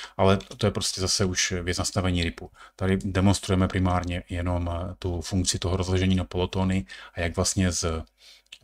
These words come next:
plnobarevné R G B grafiky vlastně dostat grafiku, která prostě tu, sice pořád R G Bčko, ale už tu, už tu černou má vyhozenou pryč.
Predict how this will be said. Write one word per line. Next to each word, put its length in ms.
plnobarevné 540
R 80
G 120
B 100
grafiky 460
vlastně 320
dostat 280
grafiku, 540
která 200
prostě 360
tu, 340
sice 240
pořád 200
R 100
G 100
Bčko, 360
ale 140
už 140
tu, 120
už 160
tu 80
černou 360
má 160
vyhozenou 500
pryč. 340